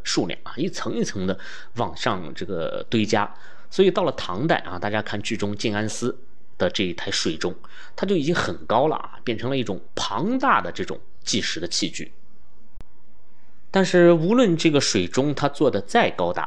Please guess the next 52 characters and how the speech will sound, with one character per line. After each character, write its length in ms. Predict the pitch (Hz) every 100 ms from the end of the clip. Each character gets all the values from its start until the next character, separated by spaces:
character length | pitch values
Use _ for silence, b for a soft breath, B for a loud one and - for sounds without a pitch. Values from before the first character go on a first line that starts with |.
| -
哈， 380 | - 90 - - -
它 100 | 107
做 180 | -
的 120 | 101 90
再 240 | - 107
精 260 | - 104 120
确， 180 | - - - B B
它 140 | - 180
都 160 | 233
始 400 | 226 - - 90
终 260 | 165 196 226
缺 300 | - - 208
少 200 | - 73
了 100 | 64
一 80 | 92
项 280 | - 104 - - -
重 240 | 277 107
要 120 | 87
的 120 | -
功 200 | - 175
能 120 | 165 - - - -
啊， 140 | 180 -
那 120 | 135
就 140 | 131 117
是 280 | - 98 - -
闹 380 | 190 285 254 90
钟 220 | - 170
的 100 | 160
这 80 | 165
个 80 | 156
功 240 | 170 156
能 100 | 135 - - - - - b b b
啊， 120 | 113
因 140 | 202
为 60 | 254
它 120 | 254
可 140 | 254
以 60 | 170
衡 180 | - 151
量 140 | 151
流 180 | 107 135
动 140 | 233
的 60 | 170
时 180 | - 110
间， 200 | 87 80 B B
它 140 | - 196
却 160 | -
无 160 | 95 139
法 180 | 117 85
去 120 | 95
衡 240 | - 104
量 320 | 110 92 117